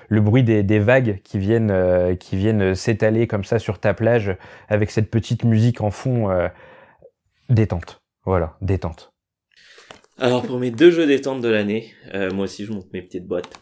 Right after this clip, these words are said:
Speaker 2: Animal Crossing et Ghost of Tsushima. Évidemment Animal Crossing, euh, bon, c'est pas très original, mais je pense que ça a fait beaucoup de bien aux gens. Et moi aussi ça m'a fait beaucoup de bien parce que, euh, parce que tout, tout fonctionne et,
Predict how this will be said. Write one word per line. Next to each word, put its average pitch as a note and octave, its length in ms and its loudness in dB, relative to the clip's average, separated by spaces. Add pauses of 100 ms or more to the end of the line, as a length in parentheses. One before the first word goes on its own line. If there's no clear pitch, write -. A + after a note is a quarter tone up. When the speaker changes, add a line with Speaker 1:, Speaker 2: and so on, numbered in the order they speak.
(120)
Speaker 2:
Animal G#2+ 320 -4
Crossing A2+ 400 -4
et G2+ 160 -6
Ghost G2 280 -4
of G2+ 100 -6
Tsushima. G#2 500 -10
Évidemment G2 380 -4
Animal F#2+ 360 -4
Crossing, G2+ 520 -8
euh, F2+ 80 -10
bon, F#2 180 -10
c'est - 80 -16
pas F#2+ 100 -6
très F#2+ 280 -6
original, F#2+ 460 -8
mais E2 260 -14
je - 80 -18
pense G2 180 -18
que F2 120 -16
ça - 200 -14
a - 60 -12
fait - 160 -12
beaucoup G2 260 -14
de F#2 60 -12
bien F#2+ 200 -10
aux F#2 140 -8
gens. F#2 240 -12 (500)
Et F#2 380 0
moi F#2 200 -6
aussi F2+ 220 -12
ça F2 140 -14
m'a E2+ 140 -12
fait - 100 -16
beaucoup F#2 240 -16
de F2+ 60 -16
bien F#2 240 -10
parce F2+ 200 -14
que, G2 120 -14
euh, F#2 580 -6
parce - 180 -14
que - 120 -16
tout, - 240 -20 (720)
tout A2+ 100 -14
fonctionne G#2+ 600 -6
et, F#2+ 260 -6